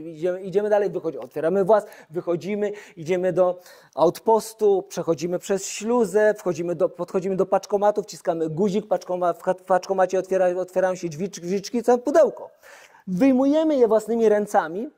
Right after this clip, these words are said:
i idziemy z tym pudełkiem, trzymając go w rękach, przez śluzę, później do statku, później kładziemy to pudełko, później idziemy do fotela pilota, startujemy i lecimy gdzieś. Mó-, mógłby ktoś powiedzieć, że to jest przesada, prawda?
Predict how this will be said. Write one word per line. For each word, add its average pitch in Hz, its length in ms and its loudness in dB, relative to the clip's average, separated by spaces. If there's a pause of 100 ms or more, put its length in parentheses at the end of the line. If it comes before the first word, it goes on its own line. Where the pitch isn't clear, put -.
(500)
i 262 180 0
idziemy 269 380 2
z - 60 -10
tym 202 160 -4
pudełkiem, 175 580 -2
trzymając 202 500 -4
go 175 140 0
w 156 60 -4
rękach, 170 460 -2
przez 233 240 -4
śluzę, 160 680 -4 (220)
później 247 260 0
do 175 120 0
statku, 160 460 -6
później 233 300 -4
kładziemy 233 520 0
to 196 120 -2
pudełko, 156 580 -2
później 240 280 -2
idziemy 214 280 0
do 190 80 0
fotela 185 380 -2
pilota, 175 460 -2 (460)
startujemy 220 720 2
i 233 80 -2
lecimy 233 360 0
gdzieś. 147 220 -8
Mó-, 214 340 -2
mógłby 240 220 0
ktoś 208 220 -2
powiedzieć, 202 380 0
że 180 100 -6
to 202 80 -6
jest 196 100 -6
przesada, 196 460 0
prawda? 156 520 -6